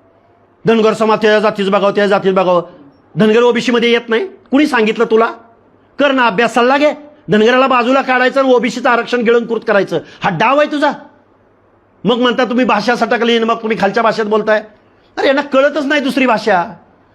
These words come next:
कुठल्या भाषेत बोलावं बरं? हे बघा, आम्ही निश्चित महाराष्ट्रामध्ये ओबीसीची संघर्ष यात्रा निघेल, पण आम्ही मुंबईमध्ये जाऊन ट्रॅफिक जाम करणार नाही आहोत, काउंटर आंदोलन देणार नाही आहोत.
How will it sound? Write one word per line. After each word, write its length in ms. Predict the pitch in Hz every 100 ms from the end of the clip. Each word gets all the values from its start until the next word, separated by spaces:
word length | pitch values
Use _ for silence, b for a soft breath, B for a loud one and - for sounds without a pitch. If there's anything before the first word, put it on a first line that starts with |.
| _
कुठल्या 240 | 285 302 269
भाषेत 240 | 240 254
बोलावं 360 | 233 233 233 220
बरं? 160 | 220 220 - _ B B
हे 40 | 180
बघा, 200 | 214 214
आम्ही 600 | 208 185 196 208 214 202 - -
निश्चित 400 | 151 208 269 240
महाराष्ट्रामध्ये 760 | 202 202 202 196 190 190 208 -
ओबीसीची 560 | 156 160 180 180 - 190
संघर्ष 380 | 175 160 165
यात्रा 220 | 170 143 165
निघेल, 400 | 160 165 147 - - b b b b b
पण 120 | 185
आम्ही 180 | 190 208
मुंबईमध्ये 520 | 220 208 208 214 208
जाऊन 220 | 202 196 202
ट्रॅफिक 260 | 175 175
जाम 200 | 156 170
करणार 300 | 170 151 156
नाही 240 | 151 151 165
आहोत, 100 | 185 -
काउंटर 240 | 151 143
आंदोलन 340 | 170 151 147
देणार 240 | 139 135 135
नाही 240 | 139 135
आहोत. 120 | 120